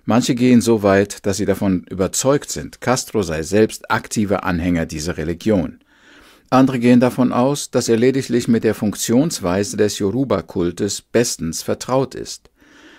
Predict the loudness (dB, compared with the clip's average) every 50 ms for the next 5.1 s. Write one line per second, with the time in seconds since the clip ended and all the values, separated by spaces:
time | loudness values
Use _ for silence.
0 | _ _ -4 0 0 0 0 -2 -4 -2 -4 -2 0 2 2 2 2 2 2 2
1 | 2 0 -2 -2 -2 -2 -2 0 -2 -2 -2 -2 -4 -6 -4 -2 -2 -2 0 0
2 | 0 2 2 2 2 0 -2 -4 -6 -6 -6 -6 -4 -4 -6 -6 -4 -2 0 2
3 | 2 2 2 0 0 0 -2 -2 -2 -4 -6 -6 -4 -4 -4 -4 -6 -6 -4 0
4 | 0 0 0 0 -2 -4 -4 -6 -6 -6 -4 -6 -6 -6 -8 -10 -10 -10 -12 -14
5 | -16